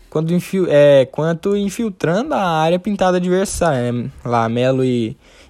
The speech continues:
e Gordon gostam disso, além dos arremessos de média distância,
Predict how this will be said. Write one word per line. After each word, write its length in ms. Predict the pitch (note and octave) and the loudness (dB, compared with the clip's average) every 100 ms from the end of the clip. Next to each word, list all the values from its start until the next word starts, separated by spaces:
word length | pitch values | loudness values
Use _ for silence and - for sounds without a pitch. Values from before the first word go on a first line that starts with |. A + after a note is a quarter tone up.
| - | -6
e 100 | B2+ | -6
Gordon 540 | C3+ C3 C3+ C3+ C3+ - - - _ - | 2 4 6 4 -4 -10 -20 -20 _ 0
gostam 480 | C3 E3+ - D3 | 2 2 0 -4
disso, 340 | A#2 C3+ D#3+ A#2+ | -4 -8 -4 -2
além 200 | A2+ C3 | -2 -2
dos 100 | C3 | -2
arremessos 400 | C#3 C#3 C3 C3 | -2 0 -2 -2
de 60 | |
média 280 | C3+ B2+ B2 | -2 -2 -4
distância, 800 | A#2+ - - - D#3+ F3+ - E3+ | -8 -12 -10 -4 -2 -2 -2 -4